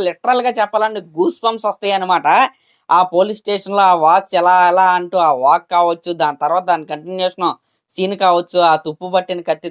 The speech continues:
తెమ్మని అరవటం కావచ్చు, ఆ బెంగాలీ లాంగ్వేజ్లో నిజంగా ఆ యాటిట్యూడ్ కావచ్చు, అసలు పవర్ఫుల్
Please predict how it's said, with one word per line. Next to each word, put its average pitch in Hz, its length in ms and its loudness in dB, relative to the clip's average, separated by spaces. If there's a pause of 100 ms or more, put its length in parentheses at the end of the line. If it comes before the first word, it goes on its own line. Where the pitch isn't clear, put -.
(100)
తెమ్మని 170 500 -2 (480)
అరవటం 170 320 2 (100)
కావచ్చు, 165 340 2
ఆ 143 120 -2
బెంగాలీ 170 460 0
లాంగ్వేజ్లో 165 540 -6
నిజంగా 202 320 0
ఆ 156 120 -2
యాటిట్యూడ్ 175 520 -6
కావచ్చు, 165 380 0
అసలు 156 220 0 (800)
పవర్ఫుల్ 262 500 2